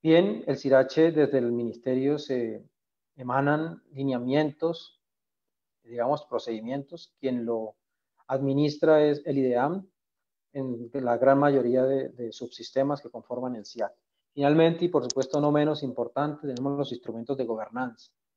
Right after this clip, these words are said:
Sin embargo, estos dos últimos hacen parte, eh, de la gobernanza del agua. Tenemos instrumentos de educación, cultura del agua,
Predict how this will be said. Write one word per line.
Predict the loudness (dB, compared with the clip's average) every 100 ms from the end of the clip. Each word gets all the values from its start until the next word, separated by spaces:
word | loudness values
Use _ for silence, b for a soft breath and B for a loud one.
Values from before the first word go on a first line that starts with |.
| _ _ _ -14
Sin | -2
embargo, | 0 2
estos | 0 0
dos | 0 0
últimos | 0 0 -2 -4 -4
hacen | -4 -4
parte, | 2 4 4 -2 -10 -10 _ _ _ -8
eh, | -4 -2
de | 0 2
la |
gobernanza | 2 0 -2 -4 0
del | 4
agua. | 4 4 -2 -20 _ _ _ -12
Tenemos | -8 -6
instrumentos | -6 -6 -6 -4 -2 -2
de |
educación, | -2 -4 -10 2 2 2 -2 -16
cultura | -20 -16 -6 -2
del | 2
agua, | 4 4 2 -4 -6